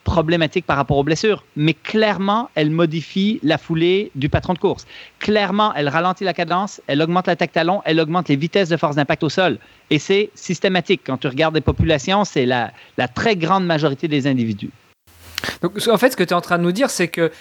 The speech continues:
Speaker 2: Kipchoge, avec son rapport, enfin, avec son record de sub deux heures, euh, avec, euh, avec les, les chaussures Nike, s'il avait couru pieds nus,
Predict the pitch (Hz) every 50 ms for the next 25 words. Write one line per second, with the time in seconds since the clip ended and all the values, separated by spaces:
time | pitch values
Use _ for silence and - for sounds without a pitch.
0 | - _ - 196 180 - - 190 185 175 196 226 220 190 165 156 165 160 - -
1 | 165 160 151 147 143 143 156 151 - 180 180 175 165 147 147 143 147 160 165 156
2 | 156 - - 147 143 139 170 180 - - 190 185 170 147 139 - 135 131 143 139
3 | 139 139 - - 180 165 156 160 165 160 160 165 160 147 - - - - - -
4 | - 143 131 127 123 117 - - 156 143 170 170 165 - - 143 135 131 131 127
5 | - - 151 139 156 151 - - 143 123 117 139 143 131 - 156 139 - - 160
6 | 147 143 143 - 208 226 226 - - - - - - 220 214 208 196 175 180 175
7 | - 190 185 185 170 - 180 175 196 233 247 233